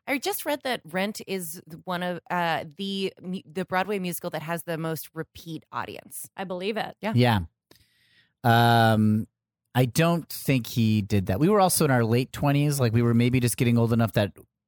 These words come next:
Speaker 3: that kind of crazy behavior was hard to justify.
Speaker 2: Yeah.
Speaker 3: It's hard to, like, get into that as part of your lifestyle. Like,
Speaker 1: Mm-hmm.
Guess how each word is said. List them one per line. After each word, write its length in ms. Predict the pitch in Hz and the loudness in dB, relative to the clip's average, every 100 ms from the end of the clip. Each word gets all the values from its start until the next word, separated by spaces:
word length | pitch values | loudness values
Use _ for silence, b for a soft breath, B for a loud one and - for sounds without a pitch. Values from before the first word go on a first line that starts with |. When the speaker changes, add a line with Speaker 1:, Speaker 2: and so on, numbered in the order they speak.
| _ _ _ 120 | _ _ _ 0
Speaker 3:
that 160 | 107 | 0
kind 160 | - 110 | 2 0
of 60 | |
crazy 320 | 98 113 104 110 | 2 2 4 4
behavior 380 | 101 104 104 | 4 4 4
was 120 | 101 95 | 2 4
hard 200 | 104 104 | 2 2
to 60 | |
justify. 360 | 107 110 - 123 - | 0 -2 -2 -8 -10
Speaker 2:
Yeah. 200 | - 180 - - | -8 -8 -8 -6
Speaker 3:
It's 140 | 117 | 0
hard 220 | - 131 | 2 4
to, 60 | 131 | 2
like, 180 | 120 110 - | 2 0 -4
get 200 | 107 123 | 0 2
into 220 | 127 131 | 4 2
that 200 | 120 117 | 4 4
as 220 | 113 110 | 4 2
part 240 | - 117 110 | 2 2 2
of 80 | 107 | 2
your 120 | 107 | 4
lifestyle. 640 | 98 107 - 120 117 123 | 4 2 0 2 2 4
Like, 200 | 120 104 | 4 2
Speaker 1:
Mm-hmm. 180 | 180 165 | 0 -8